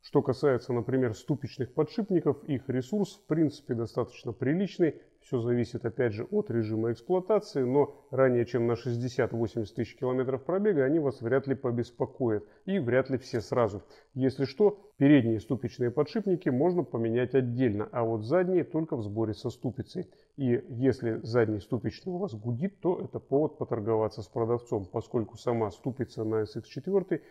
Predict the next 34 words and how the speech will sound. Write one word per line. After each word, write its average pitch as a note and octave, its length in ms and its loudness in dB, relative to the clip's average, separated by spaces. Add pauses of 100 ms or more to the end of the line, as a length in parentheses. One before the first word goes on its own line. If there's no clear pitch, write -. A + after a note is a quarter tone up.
(100)
стоит D3 440 0 (180)
не C3 140 0
таких C3 380 -2
уж B2 160 -10
маленьких A2 500 0
денег. G2+ 300 -2 (360)
Также, A2 320 6
если A2+ 240 2
на A2+ 120 2
тест-драйве A#2 520 4
вы A2+ 120 2
слышите A#2+ 640 -2
стук - 400 -4
с - 80 -18
передней A2+ 420 0
части - 320 -2
автомобиля E3 680 0 (240)
и C3 120 0
при B2+ 220 4
этом A2 300 2 (160)
снизу A#2 480 2
все A#2+ 220 2
вроде G#2+ 260 0
бы G#2+ 180 0
исправно, F3 440 4
сайлентблоки A2 600 -2
целые, E3+ 460 2 (240)
амортизаторы A2+ 720 0
тоже, E3 320 2 (180)
обратите A#2 480 0
внимание D3 500 2
на E3+ 300 0 (220)
опоры A2 360 0
стоек. G#2+ 460 2